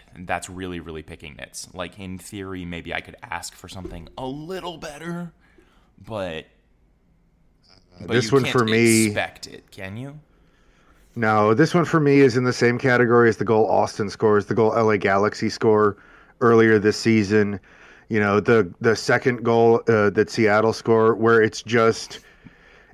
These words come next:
Speaker 2: if you are naturally at a disadvantage when you're playing defense in a football match because you're reactive. And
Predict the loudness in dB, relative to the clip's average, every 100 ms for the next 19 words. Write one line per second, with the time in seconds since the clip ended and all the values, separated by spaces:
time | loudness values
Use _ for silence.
0 | 2 6 6 4 _ _ _ _ _ _
1 | _ _ _ _ -16 -2 4 4 4 2
2 | 0 2 4 6 6 4 2 2 2 0
3 | -4 -2 -4 -4 -6 -4 -6 -6 -6 -6
4 | -4 -6 -4 -4 -4 -6 -10 -6 -6 -6
5 | -12 -18 _ -8 -6 -4 -4 -4 -4 -6
6 | -8 -10 -8 -6 -6 -4 -6 -6 -8 -10
7 | -10 -14 -20 -20 -6 -2 0 0 -2 -4